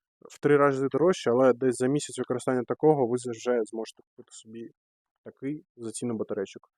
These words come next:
Тому однозначно рекомендую використовувати цей, кажучи про те, що в нього є рівень індикації акумулятора.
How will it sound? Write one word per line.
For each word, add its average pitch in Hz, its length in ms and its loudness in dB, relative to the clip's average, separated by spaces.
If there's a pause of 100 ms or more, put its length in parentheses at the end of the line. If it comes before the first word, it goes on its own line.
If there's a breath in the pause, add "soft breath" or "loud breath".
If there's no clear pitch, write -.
(260)
Тому 135 280 -2
однозначно 131 520 0
рекомендую 131 420 -2
використовувати 127 540 -4
цей, 170 280 2
кажучи 151 360 0
про 139 120 2
те, 151 140 6
що 139 140 -2
в 120 40 0
нього 123 260 0
є 123 260 2 (160)
рівень 127 300 -4
індикації 123 520 0
акумулятора. 107 480 -6